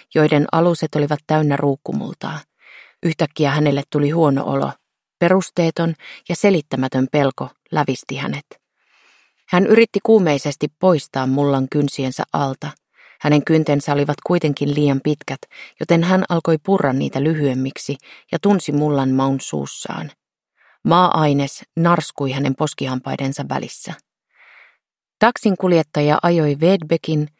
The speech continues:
Klappenborgin ja Charlottenlundin läpi. Strandväjenin toisella puolella hämötti tumma meri. Toisella puolella kohosivat hienostohuvilat, joista näkyi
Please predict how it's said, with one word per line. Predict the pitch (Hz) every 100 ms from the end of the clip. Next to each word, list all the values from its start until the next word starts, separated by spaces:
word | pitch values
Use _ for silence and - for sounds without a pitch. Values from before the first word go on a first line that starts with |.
| _ _ _ -
Klappenborgin | 180 190 - 151 147 151 147 143 139 _ _ _ _
ja | 170
Charlottenlundin | - 196 180 151 135 - 139 139 147 135 131 139
läpi. | 135 139 127 _ _ _ _ _ _ _ _ _ _ _ _ _
Strandväjenin | - - 175 185 170 165 165 156 156 151
toisella | 175 165 156 139
puolella | 175 170 147 143 143 _ -
hämötti | - 190 185 - 185
tumma | 190 175 147
meri. | 143 135 135 - _ _ _ _ _ _ -
Toisella | 151 156 151 -
puolella | 160 151 143 139
kohosivat | 175 165 156 143 139 -
hienostohuvilat, | 196 170 139 - 143 180 165 135 131 - - - - _
joista | 180 196 - 180
näkyi | 170 - 156 147